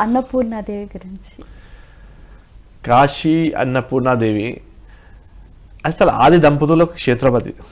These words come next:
Speaker 1: మ్మ్.
Speaker 2: కాశీని క్యా బోల్తే బోల్తో రాజధాని, ఆధ్యాత్మిక రాజధాని,
Speaker 1: మ్మ్.
Speaker 2: ఆధ్యాత్మికానికి ఉన్న రాజధానియే కాశీ. జగన్మాత పరమేశ్వరి. మీకు అన్నంతోనే కడుపు నిండు-, నిండు-, నిండుతుంది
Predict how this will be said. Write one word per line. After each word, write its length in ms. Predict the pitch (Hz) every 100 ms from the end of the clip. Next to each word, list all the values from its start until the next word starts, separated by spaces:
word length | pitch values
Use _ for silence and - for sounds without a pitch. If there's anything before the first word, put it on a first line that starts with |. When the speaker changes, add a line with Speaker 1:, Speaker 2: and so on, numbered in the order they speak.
| - -
Speaker 1:
మ్మ్. 340 | 208 196 190 196 - - - - - -
Speaker 2:
కాశీని 680 | 143 - 196 175 165 170
క్యా 180 | 151 135
బోల్తే 260 | 147 147 143
బోల్తో 600 | 135 165 143 110 104 104 - - - 135
రాజధాని, 420 | 139 156 143 123
ఆధ్యాత్మిక 540 | 107 113 127 147 160 165
రాజధాని, 480 | 127 113 110 104 71 64 - -
Speaker 1:
మ్మ్. 260 | 202 208 202 190 - - - 107 -
Speaker 2:
ఆధ్యాత్మికానికి 880 | 113 143 143 175 175 175 175 165 156
ఉన్న 180 | 151 165
రాజధానియే 720 | 131 139 147 139 131 147 175
కాశీ. 400 | 135 107 - - - - - - - -
జగన్మాత 680 | 117 123 127 127 110 98 87 - -
పరమేశ్వరి. 600 | 117 127 123 120 107 104 - - - - - - - - - - - - - - - - - - -
మీకు 560 | 160 170 190 151 156 - -
అన్నంతోనే 520 | 139 185 208 185 180
కడుపు 280 | 208 156 147
నిండు-, 420 | 156 143 131 120
నిండు-, 340 | 139 135 139 131
నిండుతుంది 600 | 131 139 127 123 110